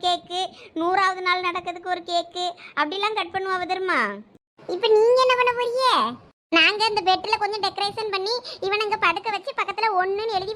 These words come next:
Speaker 2: போட்டோ எடுக்க போறோம்.
Speaker 1: ஆமா, சூப்பரா இருக்கும். நாங்க டெக்கரேஷன் பண்ணி எடுக்கோம்.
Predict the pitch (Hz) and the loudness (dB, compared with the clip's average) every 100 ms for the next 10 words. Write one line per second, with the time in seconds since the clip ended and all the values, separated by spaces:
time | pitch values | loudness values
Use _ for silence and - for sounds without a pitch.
0 | 415 359 349 311 285 269 226 - - - | -4 -2 -2 -2 -2 -2 -2 -8 -20 -20
1 | _ _ - 240 311 370 330 254 311 359 | _ _ -2 2 4 6 4 2 -4 -4
2 | 349 403 392 359 349 269 330 370 403 392 | 0 2 2 2 0 2 2 0 -2 -4
3 | 392 403 403 415 403 427 359 381 392 | -4 -6 -6 -6 -2 -2 -2 0 0